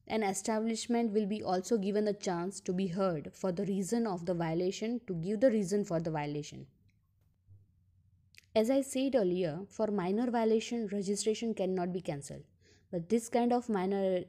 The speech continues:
violation should not directly affect the health of the animal,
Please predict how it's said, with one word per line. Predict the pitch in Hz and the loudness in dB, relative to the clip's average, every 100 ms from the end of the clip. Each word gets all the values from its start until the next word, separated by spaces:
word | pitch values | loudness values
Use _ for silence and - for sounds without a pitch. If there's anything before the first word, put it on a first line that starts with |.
| - | -6
violation | 185 175 202 208 185 147 139 - | -2 2 4 2 0 -6 -10 -14
should | - 202 175 | -6 -2 0
not | 190 214 208 | 0 0 0
directly | 202 196 196 202 | 0 0 0 -2
affect | 170 - 185 175 | -4 -4 -6 -4
the | 196 | -4
health | 170 185 | -4 -4
of | 190 175 | -4 -2
the | 175 - | -4 -2
animal, | 170 160 | -2 -2